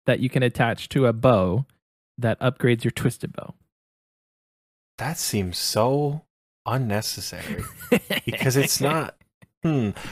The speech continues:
Speaker 2: Well, I almost said that doesn't make sense because you use melee, you should get a melee upgrade. No psychopath is meleeing the Inferno unless you're going for the Grandmaster challenges. So
Speaker 1: Yeah.
Speaker 2: most normal people don't melee fight caves,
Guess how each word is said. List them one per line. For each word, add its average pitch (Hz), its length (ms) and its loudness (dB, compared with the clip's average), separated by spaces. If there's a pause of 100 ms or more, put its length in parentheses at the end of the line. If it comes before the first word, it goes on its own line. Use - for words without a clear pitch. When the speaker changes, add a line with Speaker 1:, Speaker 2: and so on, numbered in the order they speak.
(140)
Speaker 2:
Well, 196 120 12
I 202 140 10
almost 285 440 8
said 135 400 6
that 143 140 6
doesn't 156 280 2
make 117 180 0
sense 147 320 2
because 117 400 0
you 120 80 2
use 120 280 0
melee, 113 440 2
you 107 100 2
should 110 220 -2
get 110 100 2
a 104 60 0
melee 107 500 0
upgrade. 104 600 -2 (280)
No 120 280 4
psychopath 120 720 2
is 104 140 -2
meleeing 104 720 0
the 101 140 -2
Inferno 92 640 -4
unless 104 260 -2
you're 104 80 -2
going 101 140 -4
for - 120 -16
the 92 60 -12
Grandmaster 95 580 -6
challenges. 92 480 -8
So - 320 -8 (100)
Speaker 1:
Yeah. 143 340 -2 (100)
Speaker 2:
most 147 280 8
normal 147 360 8
people 104 340 2
don't 98 300 0
melee 104 560 0
fight 98 300 -2
caves, 101 340 -6